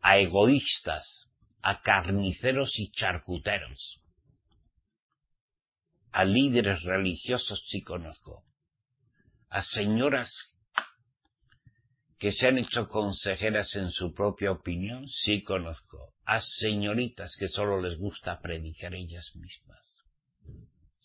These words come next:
Quieren ser famosas, ya lo sois.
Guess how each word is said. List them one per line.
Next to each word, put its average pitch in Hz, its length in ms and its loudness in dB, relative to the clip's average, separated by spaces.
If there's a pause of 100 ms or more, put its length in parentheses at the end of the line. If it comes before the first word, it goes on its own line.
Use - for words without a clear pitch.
(1080)
Quieren 113 300 2
ser 120 240 2
famosas, 104 880 0 (320)
ya 104 160 -2
lo 117 120 0
sois. - 460 -6